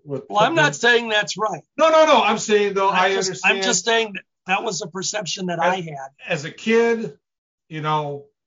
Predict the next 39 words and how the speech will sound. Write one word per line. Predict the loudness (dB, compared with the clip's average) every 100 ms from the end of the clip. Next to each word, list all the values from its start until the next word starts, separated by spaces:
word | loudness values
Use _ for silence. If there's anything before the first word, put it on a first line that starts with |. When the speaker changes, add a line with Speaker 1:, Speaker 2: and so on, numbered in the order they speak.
| _
Speaker 1:
oh, | -12 -8
yeah, | -4 -4 -4
they | -4
were | -4
great | -6 -8 -8
'cause | -10
they | -8
beat | -6 -6
up | -6 -8
these | -12 -12
two | -10 -6
old | -6
guys, | -6 -10 -10
Baron | -8 -10 -8
von | -10
Raschke | -8 -12 -12 -18
and | -16
Crusher, | -14 -14 -14 -18 -18
to |
get | -16 -16
the | -12
Speaker 2:
Yeah. |
Speaker 1:
titles. | -10 -8 -10 -14 -20 _ _ _ _ _ _ _ _ _
But | -8 -2
now | 2 2
as | 2
I'm | 0 -4
older, | -2 0 2 0 -4 -4
I | -4 -4
understand | -6 -12 -10 -8 -6 -6
your | -6 -4
analogy | -4 -2 -4 -6 -8 -6
of | -8 -12 _
why | -6 -2 0 0 -2 -4 -8 _ _ -14
maybe | -8 -6
that | -6 -8
shouldn't | -10 -12 -12
have | -14
happened, | -14 -14 -18 -20